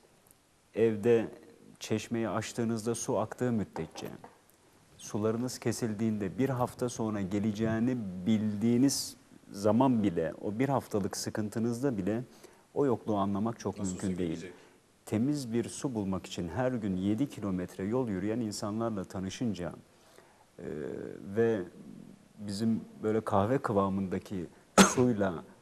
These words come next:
Speaker 1: normal işlerini idame ettiren insanları görünce, e, bunu anlatmak zor. İşte Ramazan o yüzden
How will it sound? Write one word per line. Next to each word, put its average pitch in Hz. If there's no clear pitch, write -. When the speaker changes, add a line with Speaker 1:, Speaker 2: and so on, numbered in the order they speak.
Speaker 1:
normal 104
işlerini 90
idame 98
ettiren 92
insanları 95
görünce, 101
e, 76
bunu 107
anlatmak 110
zor. 123
İşte -
Ramazan 117
o 113
yüzden 110